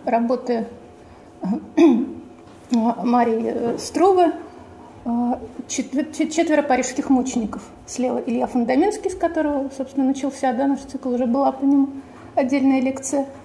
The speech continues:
А, мать Мария, отец Дмитрий Клепинин и Юра Скопцов. Поэтому сегодня мы поговорим, так сказать, слева направо, да, о, о матери Марии Скопцовой и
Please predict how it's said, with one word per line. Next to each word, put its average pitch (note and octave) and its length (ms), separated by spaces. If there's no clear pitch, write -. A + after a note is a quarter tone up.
А, A#3+ 180
мать C4 280
Мария, E4 440
отец B3+ 320
Дмитрий F#4 360
Клепинин E4 600
и E4 340
Юра B3+ 240
Скопцов. - 480
Поэтому A#3+ 280
сегодня F4 300
мы C#4 100
поговорим, C4 600
так - 100
сказать, B3 420
слева B3+ 300
направо, E4+ 480
да, D4 260
о, B3 420
о - 20
матери B3 340
Марии F4 260
Скопцовой E4 720
и F4 460